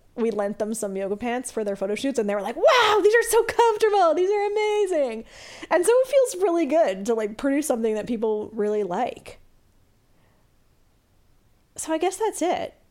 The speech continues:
uh, how the yoga pants line started, Frey. I hope that answers your questions. Um, and yeah, I'm really excited about it. I don't know where it's gonna go from here. Do I think I'm gonna start a full-on, like, retail store on, I mean, with, like, multiple many S K Us? Probably not.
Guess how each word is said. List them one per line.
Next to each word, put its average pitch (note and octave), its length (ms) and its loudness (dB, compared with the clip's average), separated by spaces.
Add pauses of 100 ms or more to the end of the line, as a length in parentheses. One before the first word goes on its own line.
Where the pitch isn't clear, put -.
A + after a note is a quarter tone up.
(560)
uh, G#3+ 240 0
how A#3 160 -2
the A3+ 120 -2
yoga B3+ 200 -2
pants G3+ 320 -8
line G3+ 200 -6
started, G3+ 260 -4
Frey. A3+ 240 -4
I G#3+ 60 -4
hope C4+ 200 -8
that C4+ 220 -2
answers A#3 360 -6
your G3+ 100 -6
questions. A#3 720 -12 (680)
Um, B3+ 320 -8
and E4 180 2
yeah, F#4 160 2
I'm A#3+ 160 0
really D#4+ 160 2
excited F4 240 0
about C4 180 0
it. - 40 -2
I C4+ 60 2
don't F4 180 -2
know E4 80 0
where C#4 100 2
it's B3+ 120 -2
gonna A3+ 140 -2
go G3+ 120 0
from A3+ 180 -4
here. A#3+ 180 -2
Do A3 120 -2
I G3+ 80 0
think C4+ 160 -2
I'm B3+ 80 0
gonna A#3+ 180 -2
start A3+ 240 -2
a A3 40 -2
full-on, G#3 500 -2
like, G3+ 240 -6
retail G#3+ 420 -2
store A#3 480 -2 (220)
on, A3 340 -4
I - 100 -6
mean, A#3 340 -10 (100)
with, A3+ 340 -4
like, G#3+ 120 -2
multiple G#3 500 -4
many G#3 300 -4
S G3+ 100 -8
K A#3 140 -6
Us? B3 80 -4
Probably B3 360 -2
not. G3 340 -4